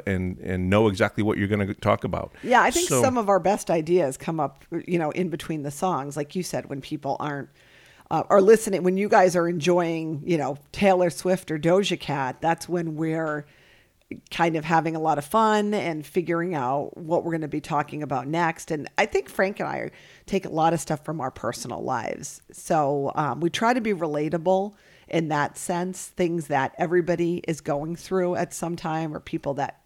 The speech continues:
Speaker 2: people can relate. But then we also talk a lot of topical topics as well, you know, um, whether it's whatever it is, you know, travel over the holidays, something everybody's relating to.
Speaker 1: Yep,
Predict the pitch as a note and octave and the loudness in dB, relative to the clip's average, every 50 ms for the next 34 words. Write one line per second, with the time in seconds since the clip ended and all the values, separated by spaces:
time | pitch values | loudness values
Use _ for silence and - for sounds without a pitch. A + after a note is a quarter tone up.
0 | _ _ - F#3 F3 - D#3 C#3+ - D#3 D3+ D#3 D3 D3+ C3 E3 D#3+ D#3+ C#3 - | _ _ -6 -6 -4 -4 -8 -8 -8 -8 -8 -6 -8 -6 -4 -4 -4 -4 -4 -8
1 | - - - - - - _ _ _ - - - D#4 D4 C#4+ C#4+ C#4 C4 - C4+ | -14 -20 -20 -20 -20 -20 _ _ _ -4 -2 -2 -2 0 0 0 0 0 0 -2
2 | - - A#3 A3+ - G#3+ G#3 G3+ F#3 F3+ E3+ - - - - G#3 A3 A3 - - | 0 0 0 0 0 0 0 0 0 -2 -4 -10 -12 -2 0 2 2 2 0 -6
3 | - - B2+ B2+ - - _ - - D#3+ C3 - - G#2+ - - - - - C#3+ | -6 -6 -6 -6 -8 -12 _ -4 -2 -2 -2 -2 -4 -8 -10 -12 -8 -4 -2 -2
4 | C#3+ C#3 C#3+ D3 D#3+ D#3+ C3 - A1 - - - _ _ _ _ _ _ _ _ | -2 -2 -2 0 2 2 2 0 -2 -6 -10 -14 _ _ _ _ _ _ _ _
5 | - D3+ D3+ A#2+ A2 G#2+ F2+ - - - - D#3+ D3+ C3+ A#2 F#2+ F2+ F#2 G#2 A#2 | -12 -12 -10 -10 -10 -10 -10 -12 -12 -8 -6 -6 -4 -4 -6 -8 -10 -12 -14 -16
6 | - _ _ F3+ E3+ E3 D#3 C#3 C3+ C#3 C#3+ C3+ - - - - - - - - | -18 _ _ -6 -4 -4 -2 -2 -4 -4 -4 -6 -6 -8 -14 -16 -16 -18 -20 -20
7 | - _ _ _ _ - - - A2+ F3+ A3+ C4+ C4 A#3 F3 E3 E3 D#3 C3+ A#2 | -20 _ _ _ _ -20 -20 -20 -10 4 6 6 8 6 4 2 -2 -6 -4 -6
8 | D#2+ D#2+ E2+ C#3 - - - F3+ E3+ C#3 C#3 C#3+ - - F#3+ F3 E3+ D#3 D#3 D3+ | -6 -8 -8 -10 -12 -10 -8 -8 -6 -6 -8 -8 -6 -4 -4 -4 -4 -4 -8 -10
9 | C#3+ C#3+ - A3 A3 - E4 D#4 C#4 A#3 F#3+ D#3+ D3+ C#3+ C#3 C#3 - A#3+ A#3 - | -10 -10 -12 -12 -8 -4 -2 0 2 2 2 0 0 -2 -4 -6 -8 -8 -8 -8
10 | G3+ F3 - F3 E3+ F3 E3+ D3 D3 C3+ - C#3+ C#3+ C#3+ - C3 B2+ F2+ F2 - | -8 -6 -4 -4 -2 -2 -2 -4 -4 -4 -4 -6 -6 -6 -8 -8 -8 -8 -10 -10
11 | F2 - A#2+ - - - - - - - _ _ - A2 G#2+ | -10 -12 -12 -12 -10 -10 -10 -10 -10 -12 _ _ -12 -12 -12